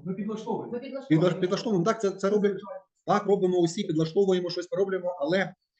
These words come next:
Speaker 3: величезною проблемою і викликом є те, що ще немає одного якогось канонічного тексту. Різні тексти, різні переклади.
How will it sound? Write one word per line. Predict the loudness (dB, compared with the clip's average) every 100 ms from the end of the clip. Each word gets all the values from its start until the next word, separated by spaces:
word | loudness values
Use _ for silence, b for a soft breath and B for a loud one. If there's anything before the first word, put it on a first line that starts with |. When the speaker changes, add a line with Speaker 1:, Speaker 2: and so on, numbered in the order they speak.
| -2
Speaker 3:
величезною | 0 2 0 0
проблемою | 0 0 0 2 0
і | 0
викликом | -2 0 0 2 0
є | 0
те, | 0 0
що | 0 2 2 0
ще | -8 -4
немає | -2 -2 -2 -8 -10
одного | -8 -4 -4 -2 -6 -6
якогось | -6 -2 -2 -4 _ -10 -8 -4
канонічного | 0 0 0 -2 -8
тексту. | -8 -10 -20 _ _ _ _ _ -4
Різні | 0 2 2 0
тексти, | 0 -2 0
різні | 2 2 0
переклади. | 0 -2 0 0 -2